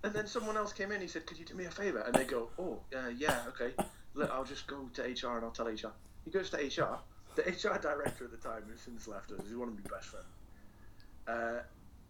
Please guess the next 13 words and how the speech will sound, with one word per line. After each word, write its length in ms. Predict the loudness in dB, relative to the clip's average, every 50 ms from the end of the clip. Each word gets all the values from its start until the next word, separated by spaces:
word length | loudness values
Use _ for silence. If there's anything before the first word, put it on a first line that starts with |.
| -16 -16 -16 -10 -8
it 100 | -6 -2
just 180 | 0 0 4 6
basically 360 | 6 6 6 4 0 -2 0
says 360 | 2 2 4 4 2 0 -4 -12 -14 -16 -10 -2
to 100 | 0 0 0
his 460 | 2 0 0 2 2 0 -2 -6 -10 -10 -4
then, 420 | -2 2 2 4 2 2 0 -4 -6 -8 -10 -12 -12 -12 -14 -14 -10 -8
uh, 40 | -8 -6 -6 -6 -8 -6 -4
not 180 | -2 -2 -2 -2
assistant, 560 | -2 0 0 0 -2 -2 -6 -6 -6 -6 -4
but 180 | -2 0 0 0
sort 200 | 0 -2 -2 -2
of 180 | -4 -8 -10 -12